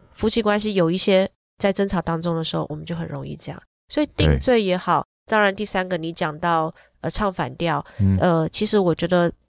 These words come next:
Speaker 1: 在不同的时间点，我们都有不同程度的一直不断的发生这些问题。对，那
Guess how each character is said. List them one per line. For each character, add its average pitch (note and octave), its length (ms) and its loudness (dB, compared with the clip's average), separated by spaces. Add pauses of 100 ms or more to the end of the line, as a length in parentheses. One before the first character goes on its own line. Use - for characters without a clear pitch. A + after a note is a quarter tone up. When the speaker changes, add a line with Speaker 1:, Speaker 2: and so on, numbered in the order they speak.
Speaker 1:
在 G#3+ 140 0
不 B3+ 160 2
同 F#3 160 0
的 F3 80 2
时 E3+ 160 0
间 F3+ 200 -2
点， E3+ 180 0
我 D#3 100 -4
们 E3 120 -8
都 G3+ 120 2
有 F3+ 40 4
不 F#3+ 160 0
同 E3 220 -6
程 D3+ 260 -4
度 E3+ 160 -2
的 D#3+ 300 -4
一 F3 80 -6
直 - 140 -8
不 - 160 -4
断 E3 180 -4
的 D#3+ 100 -6
发 D#3 180 -4
生 D#3+ 180 -8
这 D#3+ 120 -10
些 E3 140 -8
问 E3+ 300 -4
题。 - 260 -14 (280)
对， - 240 -6
那 A3 180 0